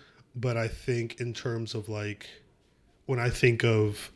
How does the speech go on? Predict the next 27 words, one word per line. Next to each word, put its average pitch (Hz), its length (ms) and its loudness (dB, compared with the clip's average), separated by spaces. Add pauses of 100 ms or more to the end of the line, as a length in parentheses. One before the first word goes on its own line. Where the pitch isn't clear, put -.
(160)
the 113 220 4
biggest 107 880 2
romantic 110 720 4
songs, 147 760 6 (1900)
and 151 100 10
it's 151 120 8
not 170 180 12
just, 143 180 4
like, 127 340 6
'cause, 131 160 2
I 147 60 12
mean, 139 260 10
I'll 160 140 12
Make 143 180 12
Love 127 220 8
to - 80 6
You, 143 80 8
for 143 120 4
me, 147 140 10
that's 135 240 10
instantly, 131 380 2
like, 113 320 0
eh, 123 220 4 (100)
but 120 260 4 (260)
I 135 120 8
think 127 500 8 (920)
the 120 280 2